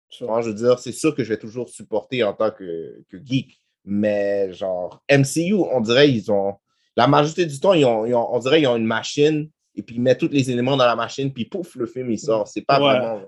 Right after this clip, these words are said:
Speaker 1: Tous les corny stuff,
Speaker 2: Ouais.
Speaker 1: le mettre dans la, dans la machine, puis
Speaker 2: Exactement, c'est pas, je
Speaker 1: c'est
Speaker 2: vois
Speaker 1: ça.
Speaker 2: pas la, je, je, je vois, les sup-, on dirait les super-héros de, de, de, de, de M C U sont tous dans la même gang, et puis ils sont pas genre,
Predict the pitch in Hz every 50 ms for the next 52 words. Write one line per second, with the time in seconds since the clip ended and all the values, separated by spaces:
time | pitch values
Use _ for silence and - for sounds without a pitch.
0 | - _ - 202 190 185 185 - - - - 165 156 156 156 156 147 - - -
1 | - 156 147 147 147 - _ _ _ _ _ _ _ _ _ - 107 110 113 110
2 | 110 131 135 143 151 151 139 143 135 135 127 127 127 131 127 131 127 123 120 123
3 | - - - 135 127 127 131 131 131 _ _ _ _ - 127 127 120 107 104 113
4 | 110 110 - 107 101 107 110 107 - - - 101 - - 120 127 123 117 113 107
5 | 90 - 104 101 110 113 107 127 131 135 135 143 160 160 151 143 127 120 - _
6 | _ _ _ _ 104 107 120 127 120 117 110 - _ 107 113 110 117 120 - -
7 | 135 117 131 135 131 127 135 147 - - - 143 156 147 - 175 156 - - -
8 | 147 147 139 156 160 208 214 170 147 135 - - - 143 127 139 135 135 151 160
9 | 147 131 120 113 113 110 107 110 107 104 104 104 104 104 101 104 104 98 107 107
10 | - 123 120 113 - - 123 113 120 135 147 151 139 - - 117 110 - - 147
11 | 147 123 - 120 120 110 110 107 113 117 120 117 107 95 95 117 120 131 135 143
12 | 135 - - 101 - - 107 104 98 - - 107 104 - - 123 120 120 104 101
13 | 101 101 95 87 -